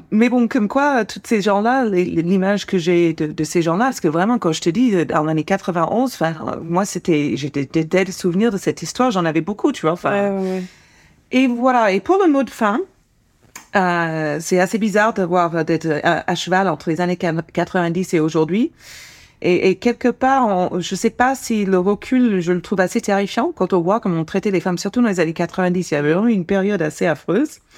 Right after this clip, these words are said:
Speaker 2: Alors que c'était il y a dix ans, non ?
Speaker 1: Non, chérie, il y a trente ans.
Speaker 2: <laughs>
Speaker 1: Mais
Speaker 2: Non.
Speaker 1: regarde, le Jet versus Hurt, c'était l'année dernière.
Speaker 2: Ouais,
Speaker 1: Et on y
Speaker 2: c'est
Speaker 1: est encore
Speaker 2: horrible.
Speaker 1: quelque part.
Speaker 2: Bah oui, la femme a été, mais, martelée,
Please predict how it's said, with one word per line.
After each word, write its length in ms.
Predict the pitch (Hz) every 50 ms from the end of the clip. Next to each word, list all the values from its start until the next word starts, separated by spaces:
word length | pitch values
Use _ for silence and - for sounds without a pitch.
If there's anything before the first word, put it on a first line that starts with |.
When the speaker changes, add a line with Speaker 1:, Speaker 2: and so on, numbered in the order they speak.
| -
Speaker 2:
Alors 120 | 180 165 165
que 40 | -
c'était 140 | - 175
il 40 | 165
y 20 | 156
a 40 | 151
dix 240 | 151 156 160 156 196
ans, 80 | 247
non ? 140 | 240 202 196 - _ _ _ _ _ _ _ _ _ _ _ _ - - -
Speaker 1:
Non, 240 | - 202 208 202 196
chérie, 300 | 190 - - 170 160 156
il 60 | 170 185
y 20 |
a 80 | 156 156
trente 320 | 277 - 190 190 185 -
ans. 140 | 160 160 180 - - 247 -
Speaker 2:
<laughs> 220 | _ - - - -
Speaker 1:
Mais 220 | 180 190 196 202
Speaker 2:
Non. 120 | 208 202 190
Speaker 1:
regarde, 520 | 208 214 202 220 233 233 233 208 190 180 -
le 520 | 170 165 185 185 180 180 175 175 175 175 170 -
Jet 220 | - 190 190 190 196 -
versus 320 | 202 190 170 - 190 175 -
Hurt, 160 | 226 240 -
c'était 240 | - 185 - 185 175
l'année 260 | 175 170 175 180 175
dernière. 460 | 160 180 185 185 185 180 175 170 165 - -
Speaker 2:
Ouais, 160 | - 151 165
Speaker 1:
Et 60 | 165
on 100 | 170 170
y 100 | 170 175
Speaker 2:
c'est 40 | 180 190
Speaker 1:
est 60 | 196
encore 340 | 185 180 160 160 190 170 165
Speaker 2:
horrible. 120 | 160 147
Speaker 1:
quelque 220 | - 160 160 - 156
part. 220 | - 160 151 151
Speaker 2:
Bah 320 | - 160 - 147 156 156 165
oui, 120 | 180 196
la 120 | 180 156 151
femme 240 | - - 175 180 170
a 80 | 156
été, 280 | 156 147 - 165 170 170
mais, 320 | 160 156 147 143 143 143 143
martelée, 800 | 147 147 165 190 190 - - - 180 170 156 156 165 170 165 160